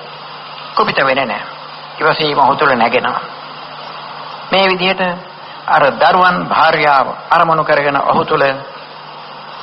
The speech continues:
දානමය පින, සීලමය පින, භාවනාමය පින ගෙදරදීම හැදෙනවා, ඇති වෙනවා. ඔන්න දාන, සීල, භාවනා පින් හැදෙන හැටි.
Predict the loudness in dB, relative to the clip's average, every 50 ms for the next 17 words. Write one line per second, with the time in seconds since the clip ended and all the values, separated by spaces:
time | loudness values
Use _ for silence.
0 | -16 -14 -14 -6 0 2 4 6 6 6 6 4 4 2 0 -2 -4 -6 -8 -8
1 | -10 -12 -14 -16 -18 -18 -18 -18 -18 -18 -18 -18 -18 -18 -18 -18 -18 -18 -18 -18
2 | -18 -18 -16 -8 -4 -2 0 2 2 2 2 2 0 -2 -4 -6 -8 -8 -8 -10
3 | -12 -14 -14 -16 -16 -10 -4 0 4 4 6 6 6 6 6 6 4 4 2 0
4 | -4 -6 -6 -8 -8 -8 -8 -4 -2 0 2 2 2 2 0 -4 -2 -2 -2 -2
5 | -2 -6 -10 -12 -14 -14 -14 -16 -16 -16 -16 -16 -16 -16 -16 -16 -16 -14 -6 -4
6 | -2 -2 -2 -4 -6 -6 -8 -10 -10 -12 -12 -14 -14 -14 -14 -14 -12 -12 -12 -6
7 | 0 2 2 4 4 4 4 4 6 6 4 2 0 -2 -2 0 2 4 4 6
8 | 6 6 6 4 4 4 2 0 -6 -12 -14 -14 -16 -16 -8 -6 -4 -2 -2 0
9 | 0 2 2 0 0 0 -2 -4 -4 -6